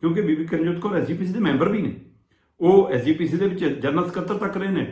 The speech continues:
ਕਿਰਪਾਲ ਸਿੰਘ ਬਡੂੰਗਰ ਉਹਨਾਂ ਨੇ ਚੰਗਾ ਕੰਮ ਕੀਤਾ ਹੈ। ਪਰਿਵਾਰ ਦਾ ਇਤਿਹਾਸਕ ਵੱਡਾ ਪਿਛੋਕੜ ਹੈ। ਸਿੱਖੀ ਸਿਧਾਂਤ ਤੋਂ ਤਰਕ ਆਧਾਰਿਤ ਗੱਲ ਕਰਨ ਤੋਂ ਉਹਨਾਂ ਨੂੰ ਜਾਣਿਆ ਜਾਂਦਾ ਹੈ। ਪਰ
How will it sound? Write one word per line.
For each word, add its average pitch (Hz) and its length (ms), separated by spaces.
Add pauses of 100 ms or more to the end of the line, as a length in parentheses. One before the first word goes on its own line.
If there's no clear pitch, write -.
(220)
ਕਿਰਪਾਲ 143 280
ਸਿੰਘ 180 180
ਬਡੂੰਗਰ 143 260
ਉਹਨਾਂ 196 360
ਨੇ 202 160 (400)
ਚੰਗਾ 180 220
ਕੰਮ 202 220
ਕੀਤਾ 165 220
ਹੈ। - 140
ਪਰਿਵਾਰ 160 380
ਦਾ 196 80
ਇਤਿਹਾਸਕ 160 680 (380)
ਵੱਡਾ 185 200
ਪਿਛੋਕੜ 196 480
ਹੈ। - 200 (920)
ਸਿੱਖੀ 170 260
ਸਿਧਾਂਤ 170 440
ਤੋਂ 196 120
ਤਰਕ 196 280
ਆਧਾਰਿਤ 180 480
ਗੱਲ 165 180
ਕਰਨ 175 280
ਤੋਂ 180 180
ਉਹਨਾਂ - 420
ਨੂੰ 190 100
ਜਾਣਿਆ 202 280
ਜਾਂਦਾ 120 260
ਹੈ। 90 120 (240)
ਪਰ 147 240